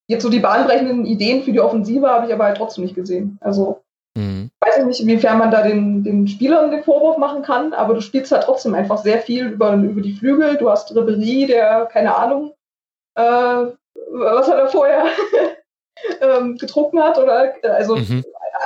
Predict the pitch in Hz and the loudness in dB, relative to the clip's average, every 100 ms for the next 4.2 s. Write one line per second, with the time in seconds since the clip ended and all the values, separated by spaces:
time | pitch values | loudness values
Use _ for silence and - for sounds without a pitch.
0 | - 220 226 233 233 226 - 214 233 254 | -2 0 0 0 -4 -4 -6 -4 -2 -2
1 | 254 240 _ - 220 220 269 320 - 226 | -6 -12 _ -2 2 4 2 2 0 -2
2 | 214 220 - 220 254 254 247 - _ - | -2 -6 -6 -2 0 0 -2 -6 _ 0
3 | 285 294 - - 269 339 - - 226 233 | 2 2 -2 0 2 2 -2 -2 0 2
4 | 302 | 0